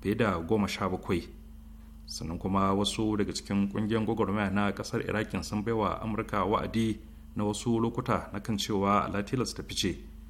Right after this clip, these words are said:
Matuƙar ba ta yi hakan ba kuma za su shelanta ta a matsayin maƙi wanda suke da halascin kai masa hari domin fitar da shi daga ƙasarsu a matsayin ɓangaren da ke mame da ƙasar tasu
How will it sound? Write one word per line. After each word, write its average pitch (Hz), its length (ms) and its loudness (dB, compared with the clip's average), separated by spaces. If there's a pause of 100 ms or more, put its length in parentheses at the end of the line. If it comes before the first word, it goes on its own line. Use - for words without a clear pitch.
(300)
Matuƙar 101 320 0
ba 95 80 0
ta 98 120 -6
yi 92 100 -4
hakan 95 180 -2
ba 92 80 -2
kuma 104 400 2
za 104 140 -2
su - 120 -4
shelanta 104 460 0
ta 101 460 2
a 85 220 0
matsayin 101 540 2 (200)
maƙi 95 440 0 (640)
wanda 170 340 -2
suke 208 260 -2
da 170 220 0
halascin 101 600 0 (340)
kai 101 120 2
masa 101 400 2
hari 110 340 4 (240)
domin 90 240 -2
fitar 107 280 0
da 104 60 -4
shi - 160 -4
daga 98 140 0
ƙasarsu 123 560 0 (520)
a 87 260 2
matsayin 104 640 2
ɓangaren 110 360 4
da 95 60 -2
ke - 180 -6
mame 87 300 0
da 98 200 2
ƙasar - 320 -4
tasu 101 400 0